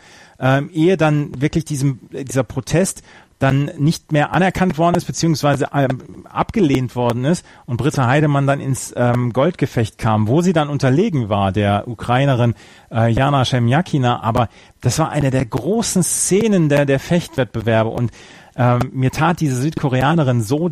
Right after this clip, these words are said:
dermaßen leid, weil das war ein so stranges Gefecht damals. Natürlich aus deutscher Fansicht musste man sagen, ja, Britta Heidemann hat gewonnen,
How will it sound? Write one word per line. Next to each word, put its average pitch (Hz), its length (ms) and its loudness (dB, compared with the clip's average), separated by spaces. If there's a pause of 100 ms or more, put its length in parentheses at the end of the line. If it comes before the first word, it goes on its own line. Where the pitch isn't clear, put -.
(160)
dermaßen 147 560 2
leid, 135 280 2
weil 117 100 2
das 117 160 0
war 143 120 0
ein 131 140 -2
so 165 200 -2
stranges 160 640 -2
Gefecht - 420 -4
damals. 104 280 -2
Natürlich 147 400 -2
aus 107 120 -4
deutscher 131 300 -2
Fansicht 147 500 0
musste 127 220 -8
man 104 120 -2
sagen, 113 280 -2
ja, 123 240 0
Britta 117 260 -2
Heidemann 110 300 0
hat 95 160 -6
gewonnen, 135 320 0